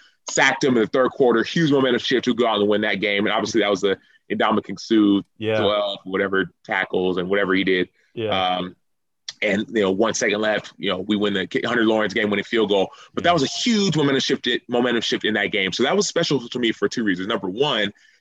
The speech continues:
Speaker 1: just the transition from that horrible first half to the amazing second half. I think I finished as a defensive tackle, defensive end with,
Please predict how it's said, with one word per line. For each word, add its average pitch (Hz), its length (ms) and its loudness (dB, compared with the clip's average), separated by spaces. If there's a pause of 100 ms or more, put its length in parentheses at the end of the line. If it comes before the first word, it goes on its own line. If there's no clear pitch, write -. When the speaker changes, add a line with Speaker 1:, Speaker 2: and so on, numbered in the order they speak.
Speaker 1:
just 139 160 -2
the - 80 -2
transition 120 500 -2
from 110 160 -10
that 95 160 -2
horrible 131 420 2
first 127 320 -2
half 127 200 0
to 110 80 -16
the 107 100 0
amazing 110 340 0
second 123 220 -2
half. 117 120 -2
I 113 60 -2
think 143 140 -2
I - 20 -2
finished 120 280 -2
as 101 80 -2
a 101 60 2
defensive 101 300 -4
tackle, 131 400 0
defensive 110 280 0
end 117 200 0
with, 98 160 0